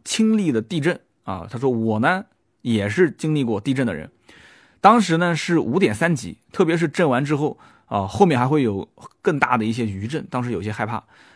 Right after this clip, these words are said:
所以说希望我小心啊，谢谢，谢谢，真的我感谢每一个关心过我的人。那么他说关于这一次地震啊，他说我突然想到一个话题，就是关于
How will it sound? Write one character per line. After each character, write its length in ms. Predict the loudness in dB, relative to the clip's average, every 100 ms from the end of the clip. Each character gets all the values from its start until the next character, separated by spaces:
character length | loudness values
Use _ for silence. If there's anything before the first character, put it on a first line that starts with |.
| _
所 140 | -2
以 80 | -2
说 340 | 0 0 0 -2
希 140 | -2
望 120 | -2
我 60 | -2
小 140 | -4
心 220 | -8 -8 -10
啊， 80 | -14
谢 200 | -6 -4
谢， 120 | -4 -8
谢 280 | -10 -8
谢， 100 | -8 -10
真 120 | -6
的 100 | -4
我 80 | -2
感 140 | -4 -4
谢 100 | -4
每 160 | -2
一 120 | -2
个 260 | 0 0 -2 _
关 160 | -4 -2
心 120 | -2
过 120 | -2
我 140 | -2 -4
的 100 | -6
人。 160 | -10 -14 _ -20 -20 -14 -2
那 100 | 2
么 240 | 2 0 -6 _ -20 -14 -2
他 100 | 2
说 500 | 6 6 4 -2 -10 _ _ _ _ _ _ _ _ _ _ _ 4
关 200 | 6 6
于 80 |
这 120 | 2 0
一 80 |
次 160 | -2 -4
地 160 | -4 -2
震 240 | -2 -2 _
啊， 160 | -10 -10
他 100 | -6
说 120 | -2
我 180 | -2 -4
突 160 | -2
然 120 | -2 -2
想 140 | -2
到 140 | -4
一 60 | -2
个 80 | -2
话 180 | -2 -2
题， 260 | -6 -16 _ _ _ _ -8
就 120 | -4
是 60 | -2
关 280 | 2 2 4
于 280 | 2 -2